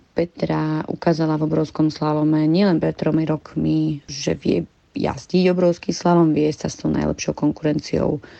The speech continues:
potýkať tým, že teda bola majsterkou sveta. Ale aj túto sezónu nám ukázala, že vie jazdiť fantasticky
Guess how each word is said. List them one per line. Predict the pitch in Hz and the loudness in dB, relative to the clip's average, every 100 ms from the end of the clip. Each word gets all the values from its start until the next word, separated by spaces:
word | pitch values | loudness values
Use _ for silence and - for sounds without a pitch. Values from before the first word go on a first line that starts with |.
| - - - | -20 -14 -2
potýkať | 160 - 156 - 151 - - - | -2 0 -2 0 -2 -4 -10 -8
tým, | - 151 | -2 0
že | 151 143 | 0 0
teda | 156 151 | -2 0
bola | 151 147 151 | 0 -2 -2
majsterkou | 147 - - - | -4 -8 -10 -8
sveta. | 143 - 131 170 190 - - - - - _ _ 156 | -8 -6 -4 -2 -2 -4 -16 -20 -20 -20 _ _ -4
Ale | 156 156 151 151 151 156 156 | -2 -2 -2 -4 -4 -2 -4
aj | 165 - | -6 -6
túto | 170 175 | -6 -4
sezónu | 175 160 156 156 | -4 -2 2 2
nám | 156 156 | 2 -2
ukázala, | - 151 151 151 | -2 -4 -2 -4
že | 151 | -4
vie | 151 | -2
jazdiť | 156 151 143 | -2 -4 -6
fantasticky | 147 151 160 - 170 - - 208 | -6 -6 -6 -4 -6 -8 -6 0